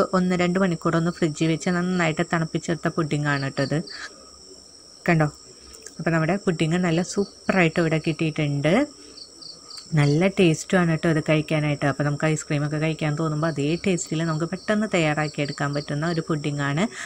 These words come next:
അപ്പോൾ പുറത്തുനിന്ന്, ആ, ഗസ്റ്റൊക്കെ വരുമ്പോൾ നമുക്ക് ഉണ്ടാക്കി കൊടുക്കാൻ പറ്റിയ നല്ല ടേസ്റ്റിയായ പുഡിങ്ങാണ് ട്ടോ ഇത്. അപ്പോൾ എല്ലാവരും try ചെയ്ത് നോക്കാം. നല്ലൊരു recipe ആയിട്ട് നമുക്ക്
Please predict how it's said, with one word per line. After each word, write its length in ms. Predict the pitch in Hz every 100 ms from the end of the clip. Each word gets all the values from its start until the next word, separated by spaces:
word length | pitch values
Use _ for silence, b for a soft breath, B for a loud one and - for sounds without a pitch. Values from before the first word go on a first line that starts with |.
| B
അപ്പോൾ 200 | - 165
പുറത്തുനിന്ന്, 600 | 175 - - 156 190 -
ആ, 140 | 170 156
ഗസ്റ്റൊക്കെ 440 | 160 160 180 170
വരുമ്പോൾ 300 | 160 151 147
നമുക്ക് 260 | 175 156 165
ഉണ്ടാക്കി 240 | 151 147 147
കൊടുക്കാൻ 360 | 147 - 143
പറ്റിയ 300 | 139 - 185 185
നല്ല 180 | 156
ടേസ്റ്റിയായ 640 | 165 180 196 - 208 170 165
പുഡിങ്ങാണ് 580 | 165 151 143 139 135
ട്ടോ 120 | 135 139
ഇത്. 160 | 143 147 B B B -
അപ്പോൾ 160 | 151 147
എല്ലാവരും 540 | 151 202 220 196 196
try 200 | 196 190
ചെയ്ത് 300 | 180 175 170
നോക്കാം. 360 | 165 - 165 160
നല്ലൊരു 320 | 147 147 147
recipe 260 | 151 - 156
ആയിട്ട് 180 | 147 147
നമുക്ക് 300 | 139 147